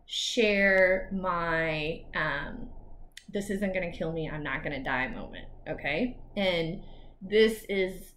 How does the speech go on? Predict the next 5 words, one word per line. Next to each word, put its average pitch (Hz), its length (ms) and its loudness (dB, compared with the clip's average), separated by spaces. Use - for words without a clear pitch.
willpower. - 640 -2
When 202 420 2
I 185 220 6
was 185 340 0
twenty-four, 190 960 0